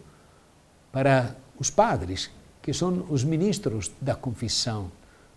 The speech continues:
muita misericórdia. Sempre o Papa falando dizia, "Este ano santo terá início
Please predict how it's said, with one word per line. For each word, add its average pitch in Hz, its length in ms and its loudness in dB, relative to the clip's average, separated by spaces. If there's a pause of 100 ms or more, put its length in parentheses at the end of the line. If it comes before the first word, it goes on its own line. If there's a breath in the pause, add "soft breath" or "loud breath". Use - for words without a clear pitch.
muita 151 380 4
misericórdia. 82 920 -6 (1700 soft breath)
Sempre 170 300 6
o 175 40 6
Papa 160 240 8
falando 160 380 4
dizia, 143 260 6
"Este 147 280 4
ano 151 240 2
santo 143 340 2
terá 143 300 4
início 135 520 2